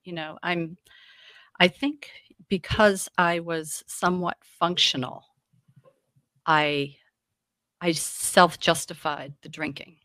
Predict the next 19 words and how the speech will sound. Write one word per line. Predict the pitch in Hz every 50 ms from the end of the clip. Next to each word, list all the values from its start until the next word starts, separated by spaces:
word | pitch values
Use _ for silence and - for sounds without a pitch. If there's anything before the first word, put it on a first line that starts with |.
| _ - - - _ _ _ _ _ _ _ _ _ _ _ _ _ _ -
I | 180 170 160 165 156 -
still | - - - - - - - - 202 202 202
got | 196 190 185
up | 180 175 170 - -
to | - 175
do | 156 180
my | 170 160 151 156
workouts. | 151 156 160 147 147 - - - - - _ - - - -
I | - 156 - 143
still | 143 - - - - 185 180 180
went | 175 185 175 175 -
to | - - 156
work, | 147 139 143 139 139 - 143 - -
never | 156 156 165 185 196
missed | 196 202 196 - - -
a | 196
day | 185 196 185 185 180
of | 185 175
work. | 165 160 156 156 156 156 160 - - -